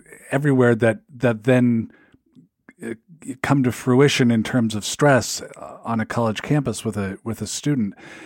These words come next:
Can we hope to stop this deterioration of mental health or reverse this negative trend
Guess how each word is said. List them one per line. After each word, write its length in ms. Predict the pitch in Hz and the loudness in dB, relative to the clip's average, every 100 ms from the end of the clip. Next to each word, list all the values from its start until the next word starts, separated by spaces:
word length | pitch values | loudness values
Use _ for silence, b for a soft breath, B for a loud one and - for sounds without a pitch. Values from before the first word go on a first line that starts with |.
| B B | B B
Can 220 | - 151 | 0 2
we 200 | 165 202 | 4 4
hope 380 | 170 - 160 - | 2 2 0 0
to 120 | 135 | -6
stop 560 | - - - 120 - - | -4 -4 0 2 2 -2
this 520 | - 127 104 - - - b b b _ | -4 -2 -2 -8 -10 -14 b b b _
deterioration 880 | 127 113 - 135 127 120 120 123 131 | -6 -4 0 2 2 2 0 -2 -2
of 100 | 127 | 0
mental 320 | 120 117 123 | 0 -2 -4
health 300 | 113 120 123 | -2 0 0
or 120 | 120 110 | 0 -2
reverse 560 | 117 110 113 127 - | 0 -2 0 0 -2
this 280 | - 123 - | -2 -4 0
negative 360 | 120 120 120 - | -2 0 -2 -4
trend 400 | - 120 127 | -4 -2 -2